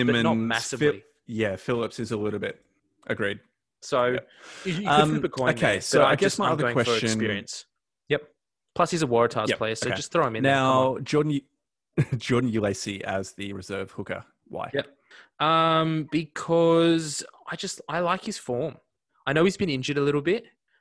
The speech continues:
Speaker 1: um, but the other person that we've got in that squad would be Brandon Pangramosa, and I don't really, um,
Speaker 2: Okay.
Speaker 1: I just, I think that Jordan Ulysses is a better line-out thrower, and I think he's a little bit more mobile around the park, more so than Brandon Pangramosa. Pangramosa probably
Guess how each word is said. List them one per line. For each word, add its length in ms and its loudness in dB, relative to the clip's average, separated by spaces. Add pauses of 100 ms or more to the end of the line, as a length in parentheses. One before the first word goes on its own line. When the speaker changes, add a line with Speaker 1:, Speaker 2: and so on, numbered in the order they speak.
(160)
Speaker 1:
um, 440 0
but 140 0
the 120 2
other 140 0
person 340 -4
that 60 -6
we've 160 -8
got 220 0
in 80 -12
that 160 -16
squad 300 -6
would 140 -12
be 360 -10
Brandon 300 -8
Pangramosa, 640 -14
and 100 -14
I 80 -14 (200)
don't 280 -12
really, 340 -10 (420)
um, 340 -10
Speaker 2:
Okay. 160 -12 (540)
Speaker 1:
I 120 -4
just, 280 -16
I 100 -12
think 280 -14
that 120 -14
Jordan 300 -8
Ulysses 340 -8
is 80 -10
a 40 -10
better 380 -6 (100)
line-out 320 -6
thrower, 360 0 (520)
and 220 0
I 60 -2
think 180 -6
he's 80 -6
a 40 -6
little 120 -2
bit 160 -4
more 140 -4
mobile 520 0
around 200 0
the 60 -4
park, 400 -4
more 220 -2
so 260 0
than 200 -4
Brandon 340 -4
Pangramosa. 680 -8 (380)
Pangramosa 480 -2
probably 540 0